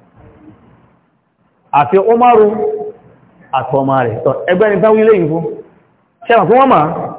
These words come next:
Àmọ́ kẹ́ ẹ mọ́ wá wo bọ́lá ọba ṣe wá kẹ́ àwọn táwọn wá ní ìtẹríba.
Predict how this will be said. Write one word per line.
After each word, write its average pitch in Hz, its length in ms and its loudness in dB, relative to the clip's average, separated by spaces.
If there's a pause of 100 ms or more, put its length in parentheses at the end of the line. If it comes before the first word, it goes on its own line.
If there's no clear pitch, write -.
(580)
Àmọ́ 156 220 -2
kẹ́ 185 140 -2
ẹ 175 40 -2
mọ́ 175 140 -2
wá 175 120 4
wo 170 80 2
bọ́lá 190 200 2
ọba 160 200 0
ṣe 156 140 -2
wá 165 220 4
kẹ́ 175 220 0
àwọn 131 320 -2 (1000)
táwọn 170 340 0 (100)
wá 165 220 4
ní 170 280 0 (2250)
ìtẹríba. 147 680 0